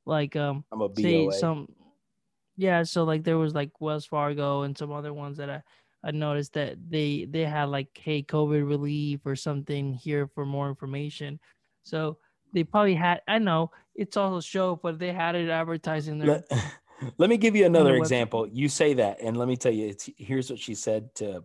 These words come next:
Speaker 2: I think it was Bank of America. It was so jacked up. She said, "Now you, Bank of America, uh, you, you put out these beautiful," <laughs> she said, "You put out these beautiful
Speaker 1: <laughs>
Speaker 2: ads, these beautiful commercials as to what
Speaker 1: That's
Speaker 2: you're
Speaker 1: all they
Speaker 2: doing."
Speaker 1: did.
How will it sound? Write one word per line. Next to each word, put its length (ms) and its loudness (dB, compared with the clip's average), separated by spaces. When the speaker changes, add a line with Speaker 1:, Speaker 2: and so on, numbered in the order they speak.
Speaker 2:
I 80 -12
think 160 -8
it 60 -8
was 100 -12
Bank 240 -10
of 80 -16
America. 420 -18
It 60 -16
was 140 -18
so 180 -6
jacked 360 -14
up. 140 -14
She 160 4
said, 240 6
"Now 120 6
you, 280 8
Bank 260 4
of 120 2
America, 760 4
uh, 580 6
you, 960 6
you 280 8
put 200 6
out 260 4
these 240 0
beautiful," 1000 4
<laughs> 180 -12
she 180 0
said, 260 4
"You 240 10
put 160 6
out 220 0
these 240 -6
beautiful 840 8
Speaker 1:
<laughs> 160 4
Speaker 2:
ads, 560 0
these 240 -2
beautiful 600 6
commercials 720 2
as 220 -2
to 120 0
what 340 2
Speaker 1:
That's 100 -4
Speaker 2:
you're 120 6
Speaker 1:
all 60 6
they 120 4
Speaker 2:
doing." 280 -2
Speaker 1:
did. 100 -10